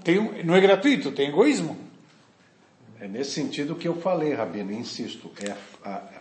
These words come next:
Speaker 2: é o nível espiritual baixo. Porque quando você, quando eu disse nível espiritual, eu não pensei o criatura com criador.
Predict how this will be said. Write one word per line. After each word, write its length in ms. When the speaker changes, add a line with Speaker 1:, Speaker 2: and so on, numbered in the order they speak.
Speaker 2:
é 100
o 60
nível 520
espiritual 1160
baixo. 480
Porque 240
quando 280
você, 640
quando 180
eu 120
disse 340
nível 300
espiritual, 680
eu 100
não 160
pensei 580
o 340
criatura 960
com 240
criador. 680